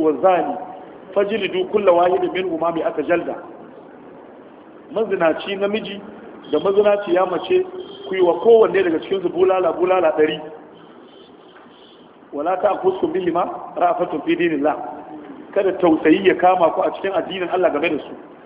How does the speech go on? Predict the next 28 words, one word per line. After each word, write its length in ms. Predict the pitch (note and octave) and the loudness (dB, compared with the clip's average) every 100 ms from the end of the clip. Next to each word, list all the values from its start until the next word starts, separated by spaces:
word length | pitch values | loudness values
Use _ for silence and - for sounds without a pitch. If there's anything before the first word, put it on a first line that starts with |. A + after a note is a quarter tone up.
| - - - - - - - - - | -20 -20 -20 -20 -20 -20 -20 -18 -12
In 120 | F#3+ | 0
dai 200 | G3 G3+ | 0 2
saurayi 480 | G#3+ G#3+ F#3 D#3 - - - - - - - | 4 6 6 4 0 -10 -16 -18 -20 -12 -4
bai 120 | D3 | 0
taɓa 200 | G#3+ F#3+ | 4 4
yin 100 | F3+ | 4
aure 220 | D#3+ E3+ | 4 2
ba 100 | E3 | 4
ya 120 | E3+ E3+ | 4 4
zina, 260 | C#3+ C3 - - - - - - - - - - - | 4 -2 -6 -12 -16 -18 -20 -20 -20 -20 -20 -18 -4
wannan 280 | D3+ D3+ F#3+ F#3+ | 0 0 2 2
al 140 | G#3 - - - | 2 0 -14 -12
li 100 | D#3 | -10
ta'rifil 460 | F#3 D#3+ G3 - E3 | -4 -2 -2 -2 -4
ahad, 220 | E3 D#3 - - - - - - - - - - - - - - | -2 -4 -6 -16 -20 -20 -20 -20 -20 -20 -20 -20 -20 -20 -12 -4
ba 120 | D3+ | -2
na 80 | F#3 G3 | -2 -2
istighraqul 640 | B3 G3 D#3 F3+ F#3 D3+ | 0 2 4 4 2 -4
jins 200 | F3+ C3+ | -4 -4
bane. 220 | C#3+ C3+ - - - - - - - - - - | -6 -8 -14 -20 -20 -20 -20 -20 -20 -20 -10 -4
Ba 80 | D#3+ G#3+ | 0 0
ana 160 | G#3 | 2
nufin 320 | F#3+ F3+ D3+ B2 - | 0 0 -4 -4 0
dukkan 420 | C4+ - G#3+ D#3 - - - - - - D3+ | 0 2 0 0 -6 -16 -18 -20 -20 -14 -4
mazinaci 540 | F#3 F3 D3 - D#3 | -2 0 -4 -6 -4
bane. 220 | D#3+ C#3+ - - - - - - - - - E3+ | -2 -2 -8 -16 -20 -20 -20 -20 -20 -20 -10 -4
A'a, 180 | E3 C#3 G#3+ | -4 0 2
mazinaci 720 | A3+ G3 E3 D#3 - A3+ | 4 4 2 -2 -4 -4